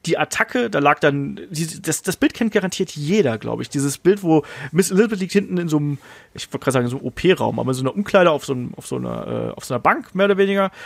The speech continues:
und, ähm, davor eben Hogan und Savage, die, äh, einander quasi, ja, anschreien, beziehungsweise Savage schreit, Hogan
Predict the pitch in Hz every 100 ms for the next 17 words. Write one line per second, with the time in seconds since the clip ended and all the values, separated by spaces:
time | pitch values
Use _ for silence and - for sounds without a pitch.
0 | - - 165 160 - - - 151 147 139
1 | - - - _ 156 156 - 175 202 202
2 | - 165 160 160 165 185 185 175 143 165
3 | 165 170 - 151 147 147 139 131 131 -
4 | 151 147 143 135 - 143 131 131 120 -
5 | 120 143 196 - 175 170 165 160 139 127
6 | 123 160 151 139 147 151 196 - 170 190
7 | 190 180